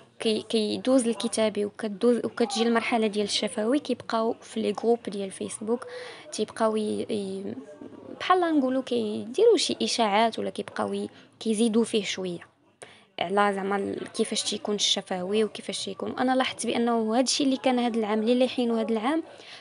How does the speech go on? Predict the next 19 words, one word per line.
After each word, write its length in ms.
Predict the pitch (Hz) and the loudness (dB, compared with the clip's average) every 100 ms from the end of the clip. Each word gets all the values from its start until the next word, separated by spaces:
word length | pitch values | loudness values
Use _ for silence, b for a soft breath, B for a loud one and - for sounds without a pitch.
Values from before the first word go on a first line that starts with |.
| B | B
كانوا 220 | 294 294 | 6 6
كيلوحوا 420 | 285 269 247 247 262 | 6 4 4 0 -4
حتى 200 | - 240 | 0 0
العام 260 | 214 220 | 2 0
اللي 160 | 226 226 | 0 0
فات، 240 | 302 302 - B B | 2 0 -2 B B
وما 160 | 240 247 | 4 6
كان 260 | 254 254 | 4 0
منه 180 | 247 254 | 0 0
حتى 160 | 262 269 | -2 -4
شي 120 | 262 | -4
حاجه، 240 | 247 220 | -4 -2
كانوا 260 | 240 233 214 | -2 0 -2
غير 100 | 226 | -4
كيخلعوا 460 | - 233 233 208 202 | -4 -4 -2 -2 -2
الناس 300 | 208 240 214 | -4 -4 -6
باش 180 | 220 | -6
يستريسيوهم 640 | 214 - 214 202 208 196 226 | -8 -8 -8 -4 -4 -2 -4
وصافي. 340 | 220 - - | -4 -8 -10